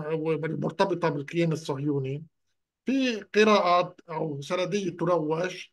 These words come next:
حول إنه غزة ستكون خالية من الفلسطينيين وستكون مشروع سياحي، عقاري، طويل عريض. وذا-، ذلك، ذا-، أتى ذلك على لسان،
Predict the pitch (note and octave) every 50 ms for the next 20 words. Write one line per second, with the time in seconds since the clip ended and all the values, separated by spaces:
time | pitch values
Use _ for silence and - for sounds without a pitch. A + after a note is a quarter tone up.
0 | _ _ _ _ _ _ _ _ _ _ - - - G3 A3 A3+ B3 A#3 G#3 -
1 | - _ - F#3 F#3 F3 F#3 F3+ F3+ F3+ F3+ E3+ E3+ D#3+ D#3+ D#3+ - _ - E3+
2 | E3 D#3 C#3+ E3 - _ _ _ _ _ _ _ - - - - G#3+ A3+ F3 C#3+
3 | E3+ G3 G3 G3+ G3+ G3+ - G3 E3+ F3 G3 F#3+ - G3+ F#3+ F3+ E3 - - F#3+
4 | G3 F#3+ F3 E3+ E3+ D#3+ E3+ F3 F3 E3+ D#3+ - - F3+ F3 E3+ - - - E3
5 | D#3 D#3+ E3 E3+ F3+ F#3+ G3+ G3+ E3+ - - G#3 F#3 E3+ - - F3+ F3+ F3+ E3+
6 | D#3+ E3 D3 - - E3 E3+ F3 F3 E3+ E3 E3 - - _ _ _ _ _ -
7 | - - D#3 E3 E3+ F3 E3+ E3 - D3+ D3 D3 D#3+ D#3+ D#3+ D#3+ D#3+ C#3+ B2+ A#2+
8 | B2+ C#3+ C#3+ - E3+ F3 E3+ E3+ E3 D#3+ D#3+ D#3+ D3 C#3 D3 D3+ C#3+ C3 C3+ C3+
9 | C#3+ D3 D#3 F3 E3+ E3+ - - _ _ _ _ _ - F3+ F#3+ G#3 G3+ G#3 A3
10 | A3+ A3 F3+ E3 G3 F#3+ F#3+ F3+ - - F#3 F#3 F3+ E3+ - E3+ E3+ E3 F3+ F3+
11 | F3 - _ _ _ - F#3 G3 G3 D#3+ D3 F3+ F3+ E3+ E3 E3+ F3+ E3 D#3+ D#3+
12 | D#3+ D#3 D3+ D3+ D3 - - E3+ E3+ E3+ E3+ E3+ E3